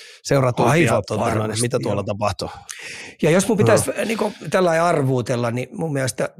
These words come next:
Speaker 2: Johnny Goodrow ja Patrick Laine, niin, niin, niin varmaan saattaa Kekäläisellä olla mielessä me-, myös sekin, että tota, no, niin jos niistä saa hyvän valueen, niin varmaan lähtee.
Speaker 1: Mm.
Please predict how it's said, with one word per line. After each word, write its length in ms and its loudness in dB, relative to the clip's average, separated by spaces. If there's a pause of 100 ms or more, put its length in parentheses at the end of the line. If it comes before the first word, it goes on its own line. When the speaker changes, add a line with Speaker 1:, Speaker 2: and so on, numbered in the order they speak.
(120)
Speaker 2:
Johnny 200 2
Goodrow 340 0
ja 80 0
Patrick 380 -2
Laine, 300 2
niin, 200 -4 (160)
niin, 160 -2
niin 200 -2 (300)
varmaan 440 2 (360)
saattaa 360 -2
Kekäläisellä 600 -2
olla 100 0
mielessä 400 -2
me-, 120 -2 (100)
myös 280 -2
sekin, 280 -2
että 100 -6 (120)
tota, 140 -2
no, 140 0
niin 120 0
jos 160 -2
niistä 220 -2
saa 220 2
hyvän 300 2
valueen, 500 2
niin 140 -2 (160)
varmaan 460 0
lähtee. 400 -14 (100)
Speaker 1:
Mm. 300 4